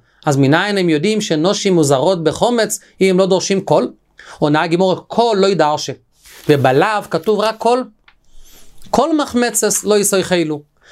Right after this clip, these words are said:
מה שאין כן, בקורס כתוב, "כי כל אוי-, מח-, כי,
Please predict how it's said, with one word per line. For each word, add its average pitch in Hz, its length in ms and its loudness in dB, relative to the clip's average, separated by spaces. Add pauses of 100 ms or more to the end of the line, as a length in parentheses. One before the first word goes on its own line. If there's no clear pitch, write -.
(120)
מה 127 160 2
שאין 151 540 2
כן, 156 640 0
בקורס 160 920 0
כתוב, 170 500 2 (140)
"כי 277 340 2
כל 220 480 2
אוי-, 196 260 0
מח-, 180 340 -4 (120)
כי, 180 200 2